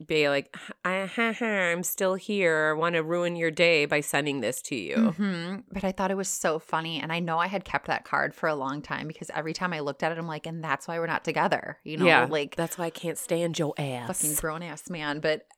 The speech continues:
Speaker 2: I love that Jackie wrote that because it, I totally forgot all about it.
Speaker 1: <laughs>
Speaker 2: Like, man, that's a great petty story. So her story goes, "When I was twenty-two, I was dating a guy who lived about an hour away.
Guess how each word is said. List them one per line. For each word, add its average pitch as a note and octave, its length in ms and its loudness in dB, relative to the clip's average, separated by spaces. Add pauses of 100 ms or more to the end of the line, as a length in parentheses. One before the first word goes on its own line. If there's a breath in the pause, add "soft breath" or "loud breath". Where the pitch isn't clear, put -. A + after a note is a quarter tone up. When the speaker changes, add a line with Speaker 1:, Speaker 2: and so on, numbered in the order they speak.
(180)
Speaker 2:
I F3 140 2
love D#3+ 240 2
that F3+ 160 2
Jackie F#3 320 0
wrote D3+ 180 2
that C#3 360 -2
because D#3 520 -8 (400)
it, - 140 -10 (120)
I D#3+ 240 -2 (220)
totally F3 560 4
forgot D#3 300 0
all D#3+ 100 2
about - 320 0
it. - 240 0 (120)
Speaker 1:
<laughs> - 180 2
Speaker 2:
Like, - 200 -12 (140)
man, A3+ 240 2
that's A#3+ 180 2
a F3+ 40 -4
great G#3 300 -2
petty D#3 260 -2
story. C#3+ 460 -4 (260)
So A#3+ 180 2
her C#4+ 180 6
story G#3+ 360 2
goes, D3 480 2
"When F#3+ 180 -2
I G3 100 2
was D4+ 160 0
twenty-two, G3 600 2
I E3+ 120 4
was E3+ 120 0
dating F3 300 2
a B3 60 4
guy D#3 260 0
who D#3+ 140 -6
lived D3+ 160 -4
about D3+ 160 0
an C3+ 80 -6
hour C#3 260 -2
away. - 420 -6